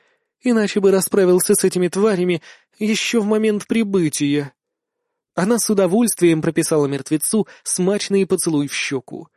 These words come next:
Тот заулыбался ещё более счастливой и тупой улыбкой, скаля беззубый высохший рот.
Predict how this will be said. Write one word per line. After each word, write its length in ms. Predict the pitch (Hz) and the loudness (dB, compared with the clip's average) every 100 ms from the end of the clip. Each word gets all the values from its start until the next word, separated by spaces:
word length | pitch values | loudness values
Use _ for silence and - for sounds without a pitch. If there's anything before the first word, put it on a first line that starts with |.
| _ _ _ _ - | _ _ _ _ -2
Тот 180 | 262 | -2
заулыбался 680 | 175 165 160 160 185 170 - | 2 4 4 4 2 2 0
ещё 280 | 175 - 165 | 0 0 2
более 360 | 160 160 151 | 4 6 4
счастливой 600 | 143 - 160 - 202 156 | 2 -2 -4 -2 0 2
и 60 | 151 | 2
тупой 360 | 190 170 170 135 | 0 2 2 2
улыбкой, 540 | 151 202 - - 139 - - | 0 -2 -6 -14 -14 -20 -14
скаля 360 | - - 220 190 | -6 0 2 2
беззубый 580 | 185 147 165 208 156 | 2 0 -4 2 2
высохший 580 | 147 156 151 - - 139 | 2 0 -2 -6 -6 -6
рот. 200 | 127 - | -8 -14